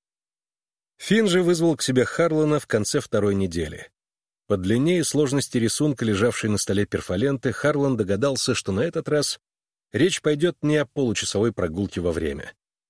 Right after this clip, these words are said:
«Присаживайтесь, Харлан, и просмотрите, пожалуйста, своё задание», — сказал Финжи.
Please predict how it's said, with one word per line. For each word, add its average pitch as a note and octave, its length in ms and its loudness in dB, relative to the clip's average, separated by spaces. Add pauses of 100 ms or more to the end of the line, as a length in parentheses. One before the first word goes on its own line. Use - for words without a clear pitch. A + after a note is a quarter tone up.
(400)
«Присаживайтесь, G3+ 840 2
Харлан, E3+ 420 4
и F3 240 2
просмотрите, D3+ 640 2
пожалуйста, C3+ 560 2
своё B2 380 4
задание», — A2 560 2
сказал E2+ 340 -4
Финжи. - 460 -8